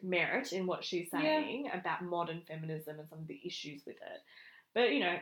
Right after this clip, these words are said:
Speaker 1: having said that, um, second wave feminism wasn't perfect in and of itself. It was very
Speaker 2: No.
Speaker 1: trans exclusive,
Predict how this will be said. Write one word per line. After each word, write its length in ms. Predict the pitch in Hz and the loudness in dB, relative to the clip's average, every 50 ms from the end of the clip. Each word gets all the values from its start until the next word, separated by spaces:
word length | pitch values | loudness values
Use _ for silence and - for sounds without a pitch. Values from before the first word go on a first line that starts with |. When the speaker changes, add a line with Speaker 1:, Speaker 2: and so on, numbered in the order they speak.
| - - | -6 -8
Speaker 1:
having 280 | - 196 180 180 175 180 | -8 -6 -4 -4 -4 -6
said 180 | - 170 165 | -6 -6 -2
that, 300 | - 165 156 156 123 - - - _ _ _ _ _ _ _ _ - | 2 4 4 4 4 2 -2 -8 _ _ _ _ _ _ _ _ -4
um, 420 | 185 170 160 147 147 165 - - - _ _ | -2 -2 -2 -2 -6 -8 -10 -14 -18 _ _
second 220 | - 160 - 175 | -12 -12 -10 -8
wave 220 | 165 165 160 160 160 | -6 -6 -6 -6 -6
feminism 420 | 175 170 175 170 170 165 180 175 170 | -6 -6 -4 -4 -4 -4 -4 -4 -4
wasn't 240 | 170 165 170 165 | -4 -4 -6 -8
perfect 460 | - - - 170 165 - - - - 175 | -6 -4 -4 -4 -4 -4 -6 -4 -4 -4
in 100 | 175 170 | -4 -2
and 100 | 160 156 | -2 -4
of 120 | 156 156 | -4 -4
itself. 400 | - - - 202 202 208 214 - - | -6 -4 2 4 4 4 4 2 0
It 40 | - | -2
was 140 | 208 214 220 | -2 2 4
very 180 | 220 226 226 | 6 8 8
Speaker 2:
No. 480 | 240 233 226 226 214 202 185 175 170 160 | 8 8 6 6 6 4 4 2 2 0
Speaker 1:
trans 300 | 160 - - 170 170 170 | 0 2 2 2 2 0
exclusive, 800 | - - - - 190 185 180 180 - 180 175 175 175 175 165 - | -4 -10 -4 2 4 4 4 4 4 4 4 6 4 4 2 -2